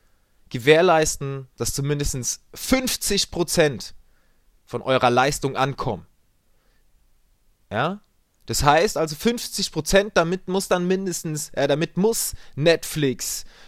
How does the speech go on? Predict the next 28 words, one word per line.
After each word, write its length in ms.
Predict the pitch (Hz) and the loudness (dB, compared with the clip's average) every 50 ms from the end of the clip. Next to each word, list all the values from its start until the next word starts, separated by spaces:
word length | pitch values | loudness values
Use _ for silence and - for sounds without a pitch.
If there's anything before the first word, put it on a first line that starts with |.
| - - | -10 -4
ähm, 1200 | - 131 135 139 139 135 135 135 135 135 135 127 127 135 135 135 131 135 135 131 131 131 131 127 117 - - - _ _ _ _ _ _ _ - | 0 2 4 4 4 4 4 4 4 2 2 2 2 2 0 0 -2 -4 -6 -8 -8 -8 -8 -10 -12 -16 -20 -20 _ _ _ _ _ _ _ -2
Yout-, 480 | 156 175 208 208 190 - - - - - - | 0 2 2 2 4 2 2 0 0 -2 -8
YouTube, 720 | 139 135 143 196 208 - - 208 220 226 226 175 151 - - - - - - - - | -8 -2 -2 0 0 0 2 2 2 2 4 4 2 2 2 -2 -8 -12 -14 -2 0
<laughs> 320 | - - 175 - - - | 0 2 2 -2 -6 -4
YouTube, 720 | - 151 196 214 202 - - 208 190 156 117 90 - - - - - - - - - | 0 2 2 4 4 4 4 6 6 6 4 2 -4 -10 -20 -20 -20 -20 -20 -14 -6
ne, 180 | 123 139 160 185 | -2 0 2 4
damit 260 | 190 180 196 202 175 | 4 4 2 0 0
muss 180 | 185 202 196 190 | -2 -2 -2 -2
ich 100 | 202 190 | -2 -2
meine 180 | 208 180 175 | -2 0 0
E-Mails 400 | 151 180 185 175 165 160 151 - | -2 -2 -2 0 0 0 -2 0
öffnen 320 | 139 143 143 - 147 123 117 | -2 -2 -2 -4 -6 -10 -8
können, 220 | - 143 120 117 | -6 -6 -6 -4
damit 240 | 139 151 180 185 - | -4 -4 -4 -4 -2
muss 180 | 202 220 220 | 0 -2 0
das 160 | - 220 208 - | -2 -4 -6 -4
funktionieren. 540 | 196 180 165 - - 175 151 120 87 69 | -4 -4 -4 -4 -8 -8 -8 -8 -10 -10
Also 160 | 85 131 - - | -8 -8 -6 -6
das 160 | - - - | -4 -2 -2
heißt, 180 | 160 165 - | 0 0 2
der 140 | - - - | 0 0 2
Anbieter 680 | - 190 196 208 208 - 202 190 - - 175 156 131 - - - - - - - - | 2 2 2 0 0 0 -2 -2 0 0 0 -2 -2 -2 -6 -14 -20 -20 -16 -8 0
muss 280 | 170 190 202 185 - - | 0 2 2 0 -2 0
euch 260 | 151 165 160 - - | 2 2 2 2 2
gewährleisten, 880 | - 143 127 120 135 165 175 185 175 160 147 143 151 - - 147 139 135 - - - - | 0 -2 -2 0 2 4 6 6 6 4 2 0 -2 -4 -6 -8 -10 -12 -14 -18 -6 -4
dass 160 | - 135 - | -2 0 2
ihr 80 | 147 135 | 2 2
mindestens 720 | 143 143 165 190 196 196 190 185 170 - - 151 135 - | 2 2 2 2 2 2 0 0 0 0 -2 -4 -6 -8